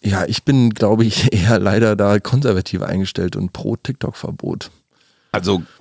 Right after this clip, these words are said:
Speaker 2: TikTok-Verbot und Cannabis-Freigabe. Verrückte
Speaker 1: Genau.
Speaker 2: Welt, oder? Darüber reden wir <laughs> Ende dieser Woche. Wir beide machen dazu ein Spezial. An dieser Stelle noch ein bisschen Werbung. Am Mittwoch haben wir Ulrike Herrmann, eine geschätzte taz-Kollegin,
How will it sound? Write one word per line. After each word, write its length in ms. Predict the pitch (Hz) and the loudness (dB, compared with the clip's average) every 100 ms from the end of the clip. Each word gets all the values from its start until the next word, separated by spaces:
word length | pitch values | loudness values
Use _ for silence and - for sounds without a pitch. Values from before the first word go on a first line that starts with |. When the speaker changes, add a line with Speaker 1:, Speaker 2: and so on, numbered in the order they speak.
| - | -4
Speaker 2:
TikTok-Verbot 1000 | 135 - 143 - 117 98 90 98 131 80 | -4 2 0 2 0 0 2 2 2 0
und 160 | 113 | -4
Cannabis-Freigabe. 1160 | - 101 107 101 101 - - 67 67 71 71 76 | -2 0 0 0 -4 -6 -10 -10 -6 -4 -4 -6
Verrückte 600 | - 92 - 151 - 156 | -2 -2 0 -2 0 -2
Speaker 1:
Genau. 140 | 104 87 | 2 0
Speaker 2:
Welt, 220 | 69 69 | 0 -2
oder? 240 | 80 113 127 | 0 2 2
Darüber 420 | 113 123 117 95 | 2 2 0 0
reden 300 | 107 143 139 | 0 0 4
wir 220 | 120 120 - | 4 2 0
<laughs> 640 | 131 - - - - - | -4 -4 -14 -14 -14 -4
Ende 420 | 120 175 214 190 | 0 4 4 4
dieser 500 | 113 104 92 95 80 | 2 -2 2 2 0
Woche. 560 | 87 - 143 185 196 123 | -2 -2 0 2 2 0
Wir 140 | 113 | -2
beide 380 | 110 85 98 135 | 0 0 2 2
machen 300 | 117 117 123 | 2 0 0
dazu 300 | 104 - 92 | 0 -2 -2
ein 140 | 95 | -2
Spezial. 600 | - 82 80 - 85 120 110 | -4 -6 -4 0 2 4 2
An 120 | 107 | 2
dieser 220 | 104 101 | 2 0
Stelle 260 | - 98 101 | 0 0 0
noch 120 | 95 | -2
ein 120 | 85 | -4
bisschen 380 | - - 85 67 | -8 -4 -4 -2
Werbung. 380 | 69 87 101 82 | 0 0 -2 -4
Am 200 | 82 82 90 | -4 -2 2
Mittwoch 380 | 120 - 143 - | 2 0 -2 0
haben 200 | 98 104 | -2 0
wir 140 | 98 | 0
Ulrike 520 | 117 92 90 85 98 76 | 2 2 0 -2 -4 -4
Herrmann, 540 | 73 78 101 127 156 143 | -2 0 2 2 2 2
eine 240 | 90 90 | 2 0
geschätzte 800 | 85 - - - - - 95 - | 0 -4 -6 -6 -8 -8 -8 -8
taz-Kollegin, 960 | - - - - 71 71 71 78 95 | -8 -8 -12 -8 -6 -2 -2 0 0